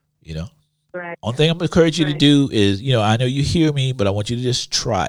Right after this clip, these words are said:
Speaker 1: it, okay? And let me know in a couple of weeks how, how is it working for you.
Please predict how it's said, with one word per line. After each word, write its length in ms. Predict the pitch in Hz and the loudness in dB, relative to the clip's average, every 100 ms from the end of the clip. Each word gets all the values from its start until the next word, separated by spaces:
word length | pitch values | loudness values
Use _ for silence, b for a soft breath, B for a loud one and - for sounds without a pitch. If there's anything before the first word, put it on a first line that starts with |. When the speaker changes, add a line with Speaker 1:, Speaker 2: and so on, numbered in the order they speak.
| - | -6
Speaker 1:
it, 140 | - | -10
okay? 480 | 71 - 90 101 127 b b b b b b _ | -12 -8 -4 -4 -6 b b b b b b _
And 160 | - 82 | -4 -2
let 120 | 87 | -2
me 120 | 104 | -4
know 640 | 110 104 110 107 104 107 113 _ _ _ - | -2 2 2 2 2 -2 -6 _ _ _ -8
in 80 | |
a 40 | 95 | -4
couple 260 | 92 - | -4 -2
of 60 | 101 | 0
weeks 320 | 90 90 - | 0 0 -4
how, 300 | - 69 85 - | -4 0 0 0
how 140 | 82 | -2
is 100 | 85 | -2
it 80 | 90 | -4
working 280 | 78 73 80 | -6 -8 -14
for 200 | - 78 | -12 -10
you. 220 | 78 73 | -8 -10